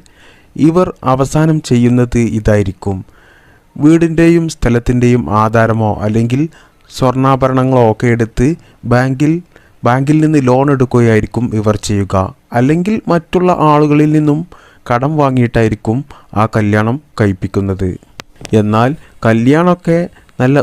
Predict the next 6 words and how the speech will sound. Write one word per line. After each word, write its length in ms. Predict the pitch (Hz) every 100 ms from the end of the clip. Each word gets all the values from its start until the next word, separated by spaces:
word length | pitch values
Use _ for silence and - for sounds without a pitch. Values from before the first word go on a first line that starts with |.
| 123
ഉഷാറായിട്ട് 640 | - 123 131 135 123 123 120
കഴിഞ്ഞാലും 520 | 110 107 107 104 98 - _ -
പിന്നീട് 420 | 135 151 185 208 -
ആ 80 | 156 156
മാതാപിതാക്കളുടെ 960 | 131 131 131 131 127 127 127 - 127 123 120
ജീവിതം 440 | 110 110 107